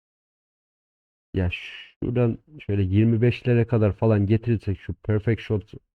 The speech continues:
at-, atabilirsek, e, bazı slotlara böyle gene şey okçu olarak işimize yarayabilir.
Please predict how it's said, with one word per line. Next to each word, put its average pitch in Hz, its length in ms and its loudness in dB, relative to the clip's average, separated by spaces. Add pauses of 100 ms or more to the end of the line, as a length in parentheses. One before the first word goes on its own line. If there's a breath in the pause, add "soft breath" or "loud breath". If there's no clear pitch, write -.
at-, - 280 -2
atabilirsek, 110 840 -2 (680)
e, 85 300 0
bazı 110 260 4
slotlara 107 680 0
böyle 104 380 2 (580)
gene 107 380 4 (140)
şey 107 320 2
okçu 110 340 0
olarak 104 340 4
işimize 101 460 0
yarayabilir. 104 760 2